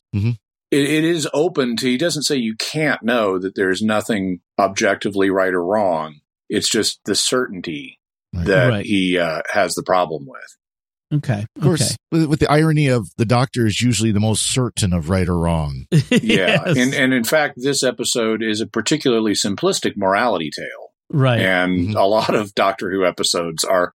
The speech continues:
Speaker 2: pretty simplistic morality tales.
Speaker 3: Right. The, his moral certainty is off the charts, uh, very often. Uh, and then when, one of the interesting things we end with, uh, Ood Sigma telling the Doctor that the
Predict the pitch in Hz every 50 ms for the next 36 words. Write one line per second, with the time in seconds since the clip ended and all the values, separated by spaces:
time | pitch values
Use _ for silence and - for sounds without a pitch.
0 | _ _ _ _ _ - - 117 110 104 98 - 110 95 85 - 113 101 - -
1 | 98 85 95 90 87 87 85 85 87 87 82 78 73 - - - - - - -
2 | - - - - 135 123 113 110 131 143 139 147 156 139 160 151 143 156 156 156
3 | 147 135 - - 143 135 135 123 123 135 123 120 123 120 110 107 131 120 117 -
4 | - 110 - 139 127 117 107 - - - 131 123 117 - 123 127 120 113 107 104
5 | 104 - - 107 107 110 - _ _ _ _ _ _ _ _ _ _ _ _ -
6 | 160 160 160 165 - - 208 202 202 226 233 226 202 208 208 233 247 202 226 269
7 | 339 349 320 262 220 - 247 233 190 - 208 190 190 196 202 185 185 190 190 180
8 | - - 196 170 156 156 - - 208 214 220 226 180 - - - 208 208 196 185
9 | 180 165 151 - 190 185 180 175 170 165 156 151 165 156 156 151 - 165 151 147
10 | 131 - _ _ _ _ _ _ - 156 151 151 - 165